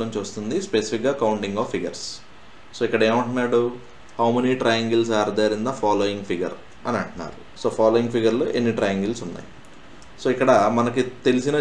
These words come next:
general shapes base చేసుకొని వాడదాం. So, మనకు తెలుసు, whenever a square is there with the both the diagonals,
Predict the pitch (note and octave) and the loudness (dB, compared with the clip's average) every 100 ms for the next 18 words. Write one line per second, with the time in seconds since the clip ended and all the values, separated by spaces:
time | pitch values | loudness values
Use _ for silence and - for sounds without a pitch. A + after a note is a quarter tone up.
0 | B2 A2+ A#2 B2 C3 A#2+ - A2+ G#2+ G#2 | 4 4 4 0 2 0 -2 -2 0 0
1 | A2 - B2+ D3+ F#2+ E2 D#2 - - - | -2 -2 -2 2 2 2 -2 -6 -10 -6
2 | G#2+ G#2 G2+ A2+ A#2 A#2 C#3+ C#4 - - | -4 -4 -2 0 0 -2 -4 -6 -12 -18
3 | - - - - G#2+ A#2 B2 B2 A#2+ - | -18 -18 -12 -4 0 2 2 2 0 4
4 | A#2 A#2+ A#2+ A#2+ C3 C3 A2 A2+ G#2+ G#2 | 4 4 2 2 2 2 2 0 2 0
5 | G#2 G#2+ G2+ G2 G#2+ D#3+ G#3+ | 2 0 2 0 -2 -4 -6